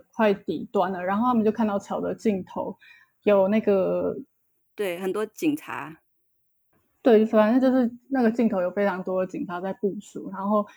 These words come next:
Speaker 1: 他们那时候就停下来想说到底是要前进还是要后退，然后他们就是在等金恩博士做决定，然后金恩博士他就是，我记得他那时候是，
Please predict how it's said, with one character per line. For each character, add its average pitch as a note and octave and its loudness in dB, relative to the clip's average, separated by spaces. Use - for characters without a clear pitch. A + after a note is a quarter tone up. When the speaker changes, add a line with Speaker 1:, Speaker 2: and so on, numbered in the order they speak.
Speaker 1:
他 B3 2
们 A3+ 6
那 A3 6
时 G#3 0
候 G3 2
就 G3 2
停 F3+ -4
下 G#3 -2
来 E3+ 0
想 E3 -8
说 F3+ -8
到 F#3+ 0
底 - -8
是 - -8
要 F3 -4
前 E3+ -8
进 D#3+ -4
还 F#3+ -4
是 G3+ -2
要 F3+ 0
后 - -4
退， - -8
然 G#3 0
后 A3 4
他 G#3+ 2
们 F#3+ 0
就 G3 2
是 A3 2
在 G#3 2
等 E3+ -4
金 G3+ 0
恩 G3+ 2
博 E3+ -6
士 F#3+ -6
做 F#3+ 0
决 E3+ -8
定， F#3 -2
然 F#3+ -6
后 G#3+ 0
金 G#3 -2
恩 G3+ 0
博 G3 -4
士 F#3+ -4
他 F#3 -6
就 F#3 -4
是， E3 -8
我 A3 -2
记 A#3+ 4
得 C#4 6
他 C4 2
那 B3 4
时 A#3 0
候 G3 2
是， G3 0